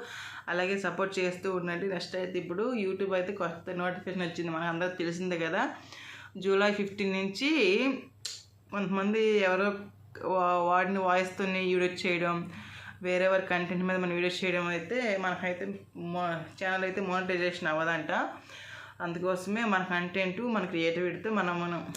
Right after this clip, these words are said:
చేయాలి, మన ఓన్ వాయిస్తో చేయాలి. అందుకనే చెప్తున్నా. ఎవరు తెలి-, తెలిసే ఉంటే చాలామందికి వచ్చేసి త్రీ డేస్ అయింది మనకి నోటిఫికేషన్ వచ్చేసి. ఎవరైనా తెలియకపోతే తెలుసుకుంటానైతే చెప్తున్నా వీడియోలో. ఓకేనా ఫ్రెండ్స్? మర్చిపోవద్దు. ఓకేనా? మన ఛానల్ ఏం వచ్చేసి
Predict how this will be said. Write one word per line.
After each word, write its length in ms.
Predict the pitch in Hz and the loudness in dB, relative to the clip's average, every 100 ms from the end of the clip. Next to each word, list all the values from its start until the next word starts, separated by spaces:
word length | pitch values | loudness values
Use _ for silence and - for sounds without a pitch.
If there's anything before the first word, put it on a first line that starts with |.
| - - | -10 -4
చేయాలి, 300 | 185 180 185 202 | 2 2 2 0
మన 100 | 175 175 | 2 2
ఓన్ 140 | 185 175 | 2 4
వాయిస్తో 400 | 170 170 170 185 180 | 4 4 0 -2 2
చేయాలి. 340 | 165 156 180 320 392 - - - - - | 2 2 2 0 -4 -12 -12 -12 -12 -8
అందుకనే 300 | 170 170 190 180 | -6 -2 -2 -2
చెప్తున్నా. 380 | 170 - 180 214 | -2 -2 0 2
ఎవరు 120 | 185 180 | 2 2
తెలి-, 180 | 180 175 - | 0 0 -2
తెలిసే 240 | 185 254 233 | -2 2 2
ఉంటే 160 | 220 214 202 | 2 2 4
చాలామందికి 560 | 190 190 190 185 285 349 302 226 180 | 4 4 2 0 0 2 2 2 2
వచ్చేసి 400 | 180 202 202 247 247 | 0 2 0 0 0
త్రీ 140 | 202 185 | 2 4
డేస్ 200 | 190 196 | 4 4
అయింది 340 | 180 170 165 226 240 | 2 2 0 0 0
మనకి 260 | 180 170 175 165 160 165 | 0 0 0 0 -2 -2
నోటిఫికేషన్ 500 | 180 175 180 175 170 | -2 -2 -2 -2 -4
వచ్చేసి. 320 | 170 170 277 - - - - - - | -2 -2 -2 -4 -8 -16 -18 -18 -6
ఎవరైనా 260 | 185 185 190 | 0 0 0
తెలియకపోతే 520 | 185 185 180 185 180 214 202 | 0 0 -2 -4 -2 0 0
తెలుసుకుంటానైతే 680 | 170 - 175 165 175 180 262 | -2 -4 -4 -2 -2 -4 -6
చెప్తున్నా 440 | - - 175 170 160 | -6 -6 -4 -4 -2
వీడియోలో. 260 | 160 160 156 160 | -2 -2 -2 -4
ఓకేనా 280 | 160 170 156 | -2 -2 -2
ఫ్రెండ్స్? 240 | 165 175 185 | -2 -2 -2
మర్చిపోవద్దు. 580 | 156 - 185 156 160 233 480 - - - - - 185 | -2 -2 -2 0 2 0 0 -6 -14 -16 -16 -8 -6
ఓకేనా? 260 | 185 190 214 | -2 0 2
మన 80 | 208 202 | 2 2
ఛానల్ 240 | 180 196 196 | 2 4 2
ఏం 40 | 185 | 0
వచ్చేసి 280 | 180 185 214 | 0 -2 0